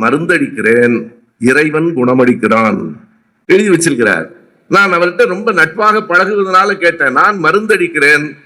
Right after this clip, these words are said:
இறைவன் குணமளிக்கிறார் என்கிறீர்களே, நான் யாருக்கு ஃபீஸ் கொடுக்கறதுன்னு?" கேட்டேன்.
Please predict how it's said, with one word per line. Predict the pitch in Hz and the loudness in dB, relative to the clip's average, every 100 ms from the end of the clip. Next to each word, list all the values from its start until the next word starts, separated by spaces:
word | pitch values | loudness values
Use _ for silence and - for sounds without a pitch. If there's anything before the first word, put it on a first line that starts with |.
| _ | _
இறைவன் | 123 175 214 208 214 | 0 2 2 0 -4
குணமளிக்கிறார் | 156 170 196 190 175 165 165 160 | -2 -2 0 -2 0 0 2 0
என்கிறீர்களே, | 147 143 147 131 123 139 151 - | -4 -4 -2 0 0 2 2 2
நான் | 147 147 | 0 2
யாருக்கு | 147 202 190 | 2 2 0
ஃபீஸ் | 160 165 - | 0 -2 0
கொடுக்கறதுன்னு?" | 143 120 113 110 113 | 0 0 2 2 2
கேட்டேன். | 90 76 - | 0 -6 -12